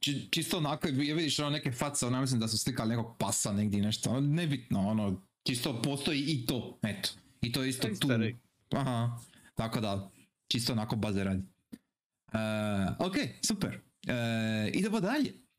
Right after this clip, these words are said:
Speaker 1: hvala na tim dojmovima, ali sada idemo na ono standardno, tipično kolumnsko pitanje. E,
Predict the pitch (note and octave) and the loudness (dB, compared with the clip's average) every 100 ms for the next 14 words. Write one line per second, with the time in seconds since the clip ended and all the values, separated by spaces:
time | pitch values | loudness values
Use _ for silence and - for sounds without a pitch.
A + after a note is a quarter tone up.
0 | - _ _ _ - B2 A#2+ A#2 A2+ G#2+ | -20 _ _ _ -2 0 0 0 0 0
1 | A#2 B2 D#3+ B2 C3+ C#3 F#3+ A3 G#3 F#3 | -2 -2 0 0 2 2 2 2 2 2
2 | D#3 - B2 A#2+ - C#3 D#3 D#3+ D#3 C3 | 2 0 0 0 0 0 2 2 2 2
3 | B2 B2+ C#3+ A#2+ - B2 C3 A#2 A2 - | 2 2 0 0 0 0 2 0 0 0
4 | - - A2 G2+ - C3 C3+ C3+ A#2+ - | 0 2 0 0 -2 0 2 2 2 0
5 | A#2 B2+ A#2 D3 C3 A#2+ | -2 -2 0 2 2 2